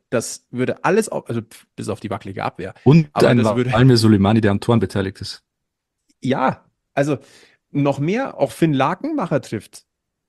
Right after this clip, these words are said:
Speaker 2: Hm.
Speaker 1: Schauen wir doch mal, schauen wir doch gleich mal drauf nochmal. Also, ähm, die Torschützen, Marlon Frey, Finn Lakenmacher, Valmir Soleimani, Errol Selnula-, Selnulahu, Devin Sür und, äh, Manso Orotakba.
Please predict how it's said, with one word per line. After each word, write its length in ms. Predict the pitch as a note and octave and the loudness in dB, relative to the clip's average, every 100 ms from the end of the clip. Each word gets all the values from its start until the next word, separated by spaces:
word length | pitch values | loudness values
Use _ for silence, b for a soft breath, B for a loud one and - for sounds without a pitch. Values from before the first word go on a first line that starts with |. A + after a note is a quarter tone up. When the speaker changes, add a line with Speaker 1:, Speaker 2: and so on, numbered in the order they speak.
| _ - | _ 0
Speaker 2:
Hm. 180 | G2+ | 2
Speaker 1:
Schauen 140 | G2 A3+ | 2 0
wir 60 | |
doch 80 | C4 | 0
mal, 120 | F3+ B2 b | 0 -6 b
schauen 200 | - D#4 | -6 -4
wir 60 | F#4+ | -4
doch 100 | - | -4
gleich 200 | C4+ A3 | -2 -2
mal 160 | F#3 | -2
drauf 280 | - A#2+ C#3 | -2 -4 -4
nochmal. 280 | G2 G2 - | -6 -10 -10
Also, 340 | - E3 B2 F#2 b b b | -4 -2 -2 -4 b b b
ähm, 300 | C#3 C#3+ B2+ _ _ _ _ _ _ _ _ | -2 -2 -6 _ _ _ _ _ _ _ _
die 80 | D3 | -4
Torschützen, 640 | - D#3+ C#3+ C3 - G#2 - _ | 0 0 2 0 -2 -8 -8 _
Marlon 360 | C3+ C#3+ C3+ A#2+ | 0 2 2 0
Frey, 380 | - G#2+ D#3+ A#3+ | -2 -2 0 -2
Finn 200 | - D3+ | 0 0
Lakenmacher, 800 | A#2+ B2 - E3+ E3 E3 A3 E3 | 2 0 0 -2 -2 0 0 2
Valmir 300 | A#2 D3+ C#3+ | 2 4 4
Soleimani, 580 | C3 B2 A2+ A2+ D3+ F#3+ | 2 0 0 0 0 0
Errol 260 | C#3 D#3 | 2 2
Selnula-, 400 | C#3+ C#3 B2 A#2 - | 0 0 0 -2 -2
Selnulahu, 800 | - C3 A#2 A2 A#2+ E3 A3+ - b b b - | -2 0 2 2 2 2 0 -2 b b b 0
Devin 280 | C#3+ C3+ A#2 | 0 2 0
Sür 340 | A2+ D#3 G3 | 2 2 2
und, 320 | C#3 C#3 C#3 - | 0 -2 -2 -4
äh, 280 | C#3 C3+ B2 | -2 0 0
Manso 360 | B2 D3+ E3 | 0 0 0
Orotakba. 640 | D3+ D#3+ D#3+ D#3+ - F2+ | 0 0 -2 -6 -6 -10